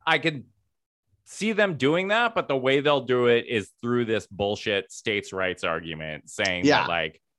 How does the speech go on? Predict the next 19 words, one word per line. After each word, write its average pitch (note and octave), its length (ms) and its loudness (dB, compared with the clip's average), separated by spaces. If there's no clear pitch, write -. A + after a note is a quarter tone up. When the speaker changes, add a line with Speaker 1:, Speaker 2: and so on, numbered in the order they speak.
Speaker 1:
that. A2 300 0
And D#3 100 2
here's F#3 180 0
the F3 80 -8
thing E3 180 -2
I A2+ 160 -2
don't A2 240 0
really G#2+ 340 0
understand F2+ 580 -4
legally G2+ 460 -4
about A2 280 2
it B2+ 180 -4
is F2+ 180 -6
that, F#2 240 0
like, F2 340 0
it's B2 220 -2
still C3 580 2
an A2 140 -4
infringement G2 880 -4